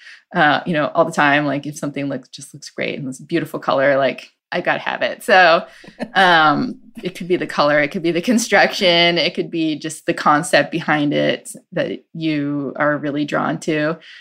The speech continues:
Speaker 1: And I think people are more kind of tuned in to that creation now than ever. Like, there's more information and more, um, transparency in a lot of that, which is,
Speaker 2: Mm.
Speaker 1: which is great. Like, I definitely have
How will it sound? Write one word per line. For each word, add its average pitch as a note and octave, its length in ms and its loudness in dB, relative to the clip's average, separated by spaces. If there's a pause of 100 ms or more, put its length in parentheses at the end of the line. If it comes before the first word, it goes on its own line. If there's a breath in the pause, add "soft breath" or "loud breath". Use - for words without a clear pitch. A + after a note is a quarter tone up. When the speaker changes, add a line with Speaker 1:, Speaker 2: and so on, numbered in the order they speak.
(120)
Speaker 1:
And E3+ 140 0
I E3 40 2
think E3+ 240 -4
people F3 300 -4
are D#3+ 180 4
more D3+ 360 -2
kind E3 200 -8
of - 60 -20
tuned E3 320 -6
in D#3+ 500 0
to D#3 520 -4 (400 loud breath)
that D3 300 -4
creation D#3 580 -2
now C#3 380 0
than D#3 240 0
ever. E3 680 2
Like, - 260 -4
there's D3 220 0
more D3 180 0
information D#3 720 -2
and D3+ 140 -4
more, D3 560 -2
um, C3+ 200 -4
transparency E3+ 1040 -4
in A#3 100 -2
a A#3 60 -6
lot A#3+ 220 -4
of B3+ 60 -2
that, C4+ 320 0
which F#3 160 -2
is, F3 240 0
Speaker 2:
Mm. F#3 180 -8
Speaker 1:
which G#3+ 160 0
is A3 100 0
great. - 360 2
Like, D3+ 240 -2
I D#3+ 200 4
definitely D#3 500 -2
have D3 240 -10